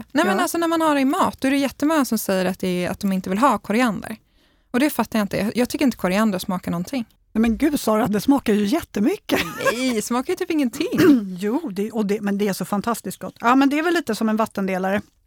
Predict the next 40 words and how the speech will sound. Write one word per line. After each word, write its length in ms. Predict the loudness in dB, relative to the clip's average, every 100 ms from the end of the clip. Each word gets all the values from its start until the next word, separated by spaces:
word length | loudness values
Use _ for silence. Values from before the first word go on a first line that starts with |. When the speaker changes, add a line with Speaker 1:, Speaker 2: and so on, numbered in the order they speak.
| -8
Speaker 2:
Det 80 | 0
kan 100 | 2
jag 60 | 4
väl 120 | 2
i 40 |
och 40 | 0
för 40 |
sig 120 | -2
hålla 180 | 0 -2
med 160 | -4 -4
om. 100 | -8 _ -2
Speaker 1:
Ja, 100 | 2
men 140 | 2 2
de 140 | -2
här 260 | -2 -2 -4
två 460 | -4 0 2 0 -2 -16 _ _ 0
är 200 | 2 2
mina 180 | 0 -2
tips. 460 | -6 -8 -12 -12 -2
Speaker 2:
Ja. 300 | 0 0 -4 _ _ _ _ _ -20 -20 -14
Superfina 640 | 0 0 2 0 2 2
tips. 360 | -2 -8 -12 -20 _ _ _ -6 -6 -6 -12 0
Speaker 1:
Mm. 380 | 2 4 2
Speaker 2:
Eh, 60 | -2 2
men 220 | 4 4
du, 260 | 2 0 -4
alltså 160 | -2 0
jag 200 | 0 0
tänker 260 | 0 0
så 100 | 0
här, 120 | -2 0
kan 160 | 0
inte 140 | 0 -2
ett 240 | -6 -4
tips 280 | -4 -4 -2
bli 240 | 0 2
där 200 | 2 0
vi 100 | 0
har, 320 | 0 0 -2 -2
eh, 360 | -4 -4 -6